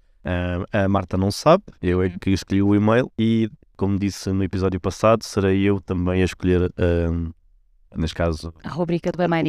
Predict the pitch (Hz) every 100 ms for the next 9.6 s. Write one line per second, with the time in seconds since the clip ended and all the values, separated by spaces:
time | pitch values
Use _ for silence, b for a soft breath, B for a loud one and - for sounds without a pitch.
0 | 147 - 170 90 87 - 95 87 87 76
1 | - - 104 101 98 104 101 101 110 98
2 | 104 104 104 107 113 110 147 - 185 180
3 | _ _ 202 - 113 - 92 87 - 87
4 | 82 85 - - 82 82 80 - 87 95
5 | - 87 85 82 78 - - 82 - -
6 | 90 92 90 82 - 78 107 101 107 101
7 | 98 92 - 98 90 - - 82 80 _
8 | _ 208 - 170 170 196 226 240 240 233
9 | - 185 156 151 143 151